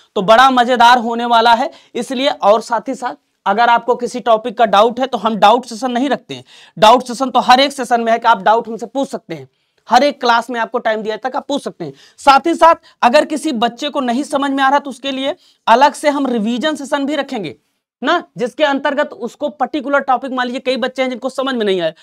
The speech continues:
तो उसको हम रिवाइज भी वहां पर करेंगे। हमारी यही कोशिश रहेगी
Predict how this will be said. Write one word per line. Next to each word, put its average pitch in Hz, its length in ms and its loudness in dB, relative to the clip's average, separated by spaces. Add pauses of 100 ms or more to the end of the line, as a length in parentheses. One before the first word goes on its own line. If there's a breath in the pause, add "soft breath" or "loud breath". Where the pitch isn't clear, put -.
(220 soft breath)
तो 277 80 -2
उसको 294 240 0
हम 269 220 0
रिवाइज 190 540 2
भी 247 120 -2
वहां 220 200 2
पर 214 160 -4
करेंगे। 202 380 -4 (320 soft breath)
हमारी 226 360 4
यही 240 280 4
कोशिश 262 440 -4
रहेगी 220 420 -2